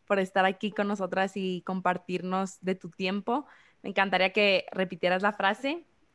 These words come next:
que, que nos compart-, que decidiste, eh, compartir el día de hoy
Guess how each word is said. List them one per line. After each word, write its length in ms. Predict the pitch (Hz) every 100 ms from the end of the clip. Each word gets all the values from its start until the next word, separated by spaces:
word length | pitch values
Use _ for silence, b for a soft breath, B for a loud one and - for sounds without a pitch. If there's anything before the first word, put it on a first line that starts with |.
| 214
que, 520 | 185 175 170 - -
que 100 | 202
nos 160 | 196 185
compart-, 420 | 185 185 180 -
que 100 | 214
decidiste, 720 | 202 208 208 208 247 269 277 - -
eh, 800 | 196 190 180 175 170 165 170 - _
compartir 480 | 202 190 180 180 185
el 120 | 196
día 140 | 202 202
de 100 | 180
hoy 220 | 233